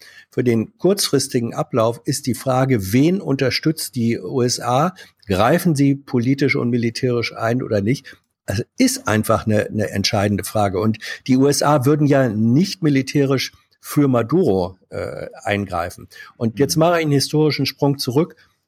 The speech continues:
Speaker 1: Äh, es ist eine, äh, eine interessante Parallele, ähm, zur Situation in der D D R neunzehnhundertneunundachtzig.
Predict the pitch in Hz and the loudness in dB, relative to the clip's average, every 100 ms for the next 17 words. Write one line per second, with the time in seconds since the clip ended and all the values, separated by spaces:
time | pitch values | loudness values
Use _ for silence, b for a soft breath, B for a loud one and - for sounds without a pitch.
0 | _ - 117 117 - 127 196 202 - 170 | _ 0 2 2 0 -2 -2 -4 0 2
1 | 165 - - - _ - - - - _ | 0 -2 -12 -14 _ -16 -16 -18 -20 _
2 | 139 143 127 143 - 113 - 160 202 196 | -6 -2 0 0 -2 -2 0 -2 0 0
3 | 190 - _ _ _ - 135 131 117 135 | -2 -4 _ _ _ -4 0 0 2 0
4 | 156 160 160 B B B - 120 123 123 | 2 0 -2 B B B -4 0 2 0
5 | 123 - 120 139 139 135 127 - 139 147 | -2 -4 0 0 2 0 0 0 2 2
6 | - 127 127 113 117 113 - 120 123 113 | -2 -2 0 0 0 0 0 0 0 -2
7 | 113 120 110 110 107 104 104 98 - - | -2 -4 -2 -4 -4 -4 -4 -6 -10 -12
8 | 87 | -18